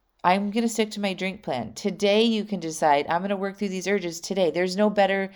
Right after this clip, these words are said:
time to start doing what you wanna do than right now. So say yes to the opportunity that's in front of you today. Okay, start small. Maybe you could say yes to sticking to your drink plan today. Maybe you could say yes to not drinking today.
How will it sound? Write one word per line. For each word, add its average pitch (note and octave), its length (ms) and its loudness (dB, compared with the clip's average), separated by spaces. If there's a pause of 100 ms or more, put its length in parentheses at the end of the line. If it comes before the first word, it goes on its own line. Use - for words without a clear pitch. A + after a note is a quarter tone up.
(200)
time F#3 360 0
to E3+ 80 -6
start F3 800 -2 (580)
doing G3+ 360 2
what F#3 140 -2
you E3+ 120 -6
wanna E3+ 300 -2
do E3 400 -2
than D3 200 -6
right C3+ 240 -6
now. - 300 -10 (220)
So F#3 260 -4 (140)
say A3 320 0
yes G#3 880 0 (320)
to A3+ 140 0
the G#3 200 0
opportunity G#3 1040 -2 (200)
that's G3+ 220 0
in G3 120 -2
front G3 240 0
of F3+ 140 -2
you F3 340 -2 (280)
today. D3 500 -6 (640)
Okay, G3 300 0
start B3 400 0
small. B3+ 500 -2 (440)
Maybe G#3 260 0
you A3+ 100 0
could A3+ 160 -2
say A3+ 160 0
yes F#3 440 2
to G#3+ 120 -2
sticking G3+ 380 -6
to - 120 -6
your G#3 80 0
drink G3+ 300 -6
plan D3 240 -6
today. - 300 -8
Maybe E3+ 260 -8
you G3+ 100 -6
could G3+ 160 -4
say G#3 160 -2
yes E3+ 540 2
to G3+ 140 -4
not F#3 260 0
drinking C#3+ 400 -10
today. G2+ 400 -12